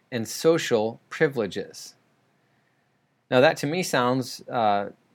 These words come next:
rather nice, all right? It, it, social justice seems to be, at least upon first glance, it seems to be something that is helping society.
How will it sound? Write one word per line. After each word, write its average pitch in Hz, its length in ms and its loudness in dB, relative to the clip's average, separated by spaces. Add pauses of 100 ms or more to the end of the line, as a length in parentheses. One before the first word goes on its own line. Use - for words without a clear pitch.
(800)
rather 113 240 2
nice, 156 540 -6 (360)
all 107 120 -6
right? 123 220 2
It, 139 140 0
it, 139 200 -4 (580)
social 160 320 2
justice 156 420 0
seems 185 360 -6
to 131 120 -4
be, 110 480 -2 (680)
at 127 140 -2
least 151 260 -2
upon 131 280 0
first 147 300 -4
glance, 113 600 -4 (120)
it 131 140 -6
seems 202 320 -4
to - 80 -8
be 131 100 0
something 107 640 -6 (540)
that 107 580 2 (540)
is 113 500 2 (280)
helping 143 800 0 (100)
society. 135 920 -2